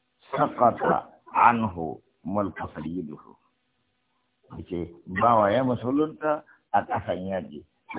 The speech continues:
Sakata anhu, mu-, sakata mulku sayyidihi anhu. Mulkin mai gidansa ya faɗi daga gare shi. Wanda ya gudo ya shiga cikin musulmai. Aqama bi daril harbi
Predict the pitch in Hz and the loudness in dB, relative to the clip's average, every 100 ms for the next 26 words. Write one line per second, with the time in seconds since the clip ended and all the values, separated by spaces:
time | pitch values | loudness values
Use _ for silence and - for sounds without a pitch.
0 | 104 127 - - 156 - 139 131 131 - | 0 0 0 4 2 4 4 6 6 2
1 | - - _ - - - 92 127 123 107 | -8 -20 _ 6 8 10 8 8 4 -2
2 | 98 110 - 110 143 160 117 120 127 - | -2 -4 -6 2 4 6 2 0 2 2
3 | - 139 131 139 - 117 110 113 117 104 | 2 0 0 -2 -4 -8 -6 -6 -4 -4
4 | 104 92 85 95 - - _ _ _ _ | -4 0 0 0 -14 -20 _ _ _ _
5 | _ _ _ _ _ _ 120 170 190 185 | _ _ _ _ _ _ 0 2 2 2
6 | 175 151 127 113 117 131 123 117 110 110 | 4 4 2 2 0 0 0 0 -2 0
7 | 113 101 90 87 90 80 82 80 _ _ | -4 -4 -14 -16 -18 -16 -20 -20 _ _
8 | _ _ _ _ _ _ - 123 120 110 | _ _ _ _ _ _ -6 -2 4 6
9 | 110 127 113 120 156 151 143 - 120 117 | 6 6 2 2 4 2 0 -2 -4 -4
10 | 113 101 - 113 113 - 78 76 73 - | -8 -18 -16 -6 -4 -4 -10 -10 -12 -14
11 | _ _ _ _ _ _ _ _ - - | _ _ _ _ _ _ _ _ -20 -20
12 | _ _ 104 - 151 170 160 143 139 147 | _ _ -4 4 8 8 6 4 4 4
13 | 165 165 135 139 175 160 - | 4 2 0 2 2 0 -10